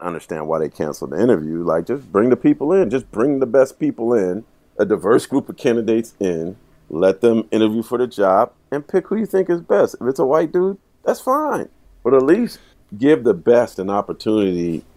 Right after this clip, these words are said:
to best black men, men of color, women. Like, give the best humans a chance to get that job.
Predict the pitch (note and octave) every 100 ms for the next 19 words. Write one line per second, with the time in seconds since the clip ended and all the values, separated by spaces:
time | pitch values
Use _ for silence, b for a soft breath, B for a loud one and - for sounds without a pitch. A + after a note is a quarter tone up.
0 | - - F#2+ F2 F2 E2 - _ _ -
1 | F#2 E2+ - _ - G#2+ A#2 A2+ G#2+ A2
2 | G#2+ G#2 G#2 - _ - G2+ G#2 F#2+ -
3 | G#2+ G#2 G2+ G2+ - F2 G2+ A2 A2 G#2
4 | G#2 G2+ - _ _ A2 G#2 F2+ C3 C3+
5 | A#2 F2 A2+ A2+ - _ _ - B2 B2
6 | G#2 F#2 D#2+ - F2 - A2+ F#2+ E2 -
7 | _ _ - F#2+ G#2+ F#2+ F2 D#2 G2 F2+
8 | E2 D#2+